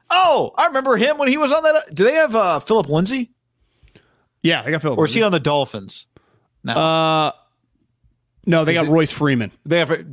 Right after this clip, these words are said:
Speaker 1: Phillip Lindsay, I think, might be on, on Miami now.
Speaker 2: He is.
Speaker 1: Maybe
Speaker 2: Yeah,
Speaker 1: I saw him
Speaker 2: yeah,
Speaker 1: last
Speaker 2: he
Speaker 1: week.
Speaker 2: is.
Speaker 1: But yeah, they got enough guys where it's just like Cooks and Burkhead and, uh, maybe that's the whole list.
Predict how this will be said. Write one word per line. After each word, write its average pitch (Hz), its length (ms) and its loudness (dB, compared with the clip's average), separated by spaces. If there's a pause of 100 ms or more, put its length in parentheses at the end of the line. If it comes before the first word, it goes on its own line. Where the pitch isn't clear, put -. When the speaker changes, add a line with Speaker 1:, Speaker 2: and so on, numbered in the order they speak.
Speaker 1:
Phillip 202 220 0
Lindsay, 160 280 0
I 131 60 -4
think, 123 160 -4
might 117 220 -4
be 113 100 -4
on, 104 180 -4
on 104 160 -4
Miami 90 420 -14
now. 87 240 -20
Speaker 2:
He 139 240 -2
is. 101 180 -8
Speaker 1:
Maybe 131 120 -2
Speaker 2:
Yeah, 120 60 0
Speaker 1:
I - 20 -8
saw 113 160 -4
him 104 60 -4
Speaker 2:
yeah, 104 60 -6
Speaker 1:
last 101 100 -8
Speaker 2:
he - 60 -16
Speaker 1:
week. 107 100 -14
Speaker 2:
is. - 60 -20 (380)
Speaker 1:
But 277 120 -2
yeah, 220 100 2
they 208 100 0
got 269 160 0
enough 208 260 0
guys 185 300 0
where 156 60 0
it's 139 100 -6
just 143 160 -4
like 123 220 -2 (520)
Cooks 220 380 -2
and 123 220 -6
Burkhead 196 520 0
and, 123 300 -6
uh, 131 140 0
maybe 113 200 -4
that's 95 160 -6
the - 60 -14
whole 101 180 -4
list. 110 280 -6